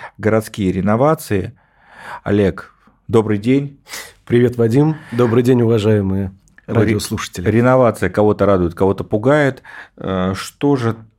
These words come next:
Speaker 1: такое является предметом деятельности твоей организации?
Speaker 2: Изначально как раз, э, очень хорошо, что ты сказал, что реновация пугает. Так вот, никого реновация не должна пугать, потому что,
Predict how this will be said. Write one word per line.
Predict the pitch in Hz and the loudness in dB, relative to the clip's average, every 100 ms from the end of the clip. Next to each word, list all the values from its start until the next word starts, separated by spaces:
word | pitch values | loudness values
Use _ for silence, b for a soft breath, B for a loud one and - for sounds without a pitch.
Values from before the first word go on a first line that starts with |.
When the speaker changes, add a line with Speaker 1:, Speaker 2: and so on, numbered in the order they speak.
| _ _ _ _ _ _ _ | _ _ _ _ _ _ _
Speaker 1:
такое | - 104 127 131 | -6 -4 0 0
является | 113 104 101 107 104 - | 2 2 2 2 0 -4
предметом | - 95 98 110 107 90 - | -6 -4 0 0 0 -4 -6
деятельности | 98 110 107 95 87 - | -4 0 0 -2 -8 -8
твоей | 85 82 | -4 -2
организации? | 85 87 87 80 - - B B B B B B B _ | -2 -6 -10 -14 -18 -20 B B B B B B B _
Speaker 2:
Изначально | 127 120 156 - 180 151 139 135 117 113 - | -4 0 0 2 2 4 4 2 0 -6 -12
как | - 113 | -10 -2
раз, | 123 110 - | -2 -2 -8
э, | 113 | -6
очень | 110 113 110 | -4 -4 -6
хорошо, | 113 113 117 | -6 -6 -6
что | - | -10
ты | 117 | -12
сказал, | - 160 | -6 -6
что | 165 110 | -4 -4
реновация | 120 117 113 - 92 | -2 0 -2 -4 -8
пугает. | 123 120 98 92 | -4 -2 -2 -4
Так | 101 123 | -10 -8
вот, | 120 | -6
никого | 117 120 120 | -6 -2 0
реновация | 113 113 113 113 113 | 0 0 -2 -4 -6
не | 110 | -4
должна | 113 104 107 | -4 -4 -6
пугать, | 113 143 170 170 B B B B - | -4 -2 -2 -4 B B B B -18
потому | 85 104 113 | -6 -2 -2
что, | 110 113 110 110 | -4 -6 -2 0